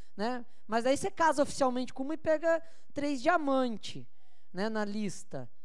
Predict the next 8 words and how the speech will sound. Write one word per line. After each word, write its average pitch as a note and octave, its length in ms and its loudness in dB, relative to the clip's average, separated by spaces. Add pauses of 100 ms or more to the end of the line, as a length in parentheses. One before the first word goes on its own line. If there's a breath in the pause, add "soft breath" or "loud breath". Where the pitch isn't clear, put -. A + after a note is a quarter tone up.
(260)
Daí G#3+ 240 2
pode? A3+ 600 2 (1120)
Aí F#3 180 -2
moralmente C#4 800 4
não D#4 120 -2
é D#4 80 2
tão D#4+ 260 -4
legal. B3+ 680 2